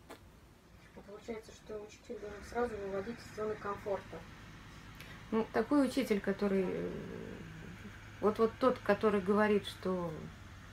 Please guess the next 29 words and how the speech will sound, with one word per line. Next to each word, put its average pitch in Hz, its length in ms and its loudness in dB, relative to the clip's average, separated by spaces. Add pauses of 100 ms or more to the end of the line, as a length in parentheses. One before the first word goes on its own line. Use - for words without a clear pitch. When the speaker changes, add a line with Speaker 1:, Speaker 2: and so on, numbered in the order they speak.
(280)
Speaker 2:
всё 202 140 4
прекрасно, 269 680 2
да? 240 200 2 (1700)
Вы 233 80 0
знаете, 320 280 8
вопрос, 294 400 8
он 277 100 8
сам 311 240 8
должен, 269 280 8
может, 269 300 6
в 240 40 2
это 277 180 6
верить 254 460 8
искренне, 175 520 0 (240)
что - 200 0 (100)
вот 208 180 4
это 220 200 4
состояние 208 720 4
счастья 208 460 0
и 196 60 2
гармонии, 269 580 6
которое 208 380 2
у 190 60 2
него 185 200 0
случается 185 640 -2
на 180 100 0
сердечной 190 640 2 (100)
чакре, - 400 -8 (480)
да, 202 180 -2